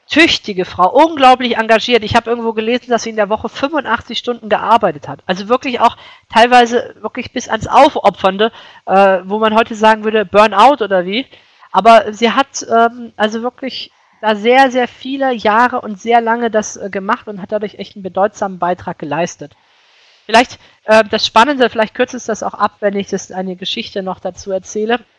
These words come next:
Ich sehe nämlich schon in der Zeit, ich muss wieder ein bisschen Gas geben. Ähm, und zwar eines Tages kam zu ihr ein, ein Kind mit einer, äh, schweren Schizophrenie.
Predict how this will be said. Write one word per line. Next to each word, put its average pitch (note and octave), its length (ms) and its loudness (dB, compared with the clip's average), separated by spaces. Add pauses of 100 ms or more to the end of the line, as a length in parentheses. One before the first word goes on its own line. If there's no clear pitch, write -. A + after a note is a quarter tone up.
(680)
Ich F3+ 160 -12
sehe G3+ 100 -8
nämlich F#3+ 240 -4
schon F3+ 160 -8
in E3+ 80 -16
der D#3+ 120 -12
Zeit, F#3 300 -2
ich - 180 -14
muss - 160 -20
wieder E3 160 -16
ein D#3+ 60 -18
bisschen E3 320 -20
Gas F#3+ 300 -4
geben. G#3+ 280 -10 (760)
Ähm, G3+ 400 0 (720)
und G3 120 -10
zwar A3+ 220 6
eines C#4 220 0
Tages C4 380 2
kam C4 240 0
zu - 140 -14
ihr A#3 380 4
ein, G#3 280 0
ein G3 180 -8
Kind C#4+ 220 -6
mit A3 140 -8
einer, G3 340 -4
äh, F#3+ 120 -12
schweren A#3+ 420 -4
Schizophrenie. G#3 760 -6